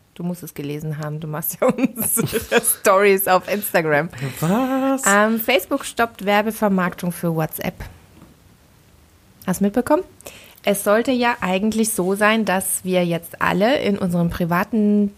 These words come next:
Speaker 1: Chatverlauf, äh, Nachrichten
Speaker 2: Werbung,
Speaker 1: zwischen unseren
Speaker 2: genau. Ja,
Speaker 1: Nachrichten
Speaker 2: ja.
Speaker 1: Werbung, Werbe-, ähm, Blöcke angezeigt, äh, bekommen. Ich weiß nicht, wie du's fändest, diese Vorstellung. Ich fänd sie irgendwie nervig.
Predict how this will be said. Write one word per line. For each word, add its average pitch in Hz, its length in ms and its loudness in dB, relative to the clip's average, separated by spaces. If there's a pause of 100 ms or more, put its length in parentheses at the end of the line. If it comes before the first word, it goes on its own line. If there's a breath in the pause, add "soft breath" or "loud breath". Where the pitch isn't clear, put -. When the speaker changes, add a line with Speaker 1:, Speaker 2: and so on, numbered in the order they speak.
Speaker 1:
Chatverlauf, - 1300 -2
äh, 196 220 2
Nachrichten 233 680 0 (240)
Speaker 2:
Werbung, - 140 2
Speaker 1:
zwischen 240 220 2
unseren - 300 2
Speaker 2:
genau. 202 120 2
Ja, - 80 4
Speaker 1:
Nachrichten 226 480 0 (340 loud breath)
Speaker 2:
ja. - 60 -20
Speaker 1:
Werbung, 196 480 4
Werbe-, 190 480 0
ähm, 175 480 -2 (140)
Blöcke 190 280 0
angezeigt, 180 720 0
äh, 175 320 0
bekommen. 190 360 2 (1400 loud breath)
Ich 202 160 2
weiß 180 160 2
nicht, 180 100 0
wie 175 120 -2
du's 202 300 -2 (800)
fändest, 262 540 4
diese 240 200 4
Vorstellung. 240 920 2
Ich 190 200 -2
fänd 185 360 0
sie 185 120 -2
irgendwie 170 220 4
nervig. 175 500 -2